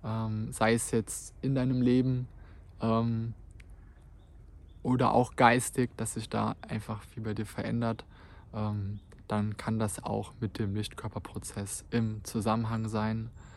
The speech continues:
Und genau. Ich freue mich über einen Kommentar von dir, ähm, oder auch vielleicht kennst du jemanden, für den das auch inter-, interessant ist, dieses Thema. Und freue mich sehr, dich kennenzulernen.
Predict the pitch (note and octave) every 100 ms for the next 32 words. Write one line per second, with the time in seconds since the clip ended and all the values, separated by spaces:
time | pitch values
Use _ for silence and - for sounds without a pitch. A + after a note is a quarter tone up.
0 | - - - - - G2+ G2+ G#2 G2+ G2
1 | F#2+ - - - - - - - - -
2 | - - - - - - - - G#2 G2+
3 | G2 - - - - - - - - -
4 | - - C3+ C3+ C3 C3 A#2 A#2 B2 A#2
5 | B2 G3 - E3 D3+ D#3 D3 C#3+ C#3 -
6 | - - - A2+ G#2+ G#2+ G#2+ - A2+ G#2
7 | - - A2 G#2 - A#2 - A2+ A2 A2
8 | G#2 A2 G#2+ - A2 G#2 - A2+ G2+ -
9 | G#2 G2+ G2 A2 - - C#3 B2+ - A2
10 | G#2+ - A#2 A2 A2 A2 - - - -
11 | - - - - G#2 G#2 - - G#2 G#2+
12 | G2+ - G2 G#2 G#2 - G2+ - - -
13 | - - - - - - - A2+ A2 -
14 | G2 F#2+ F#2 F#2+ F#2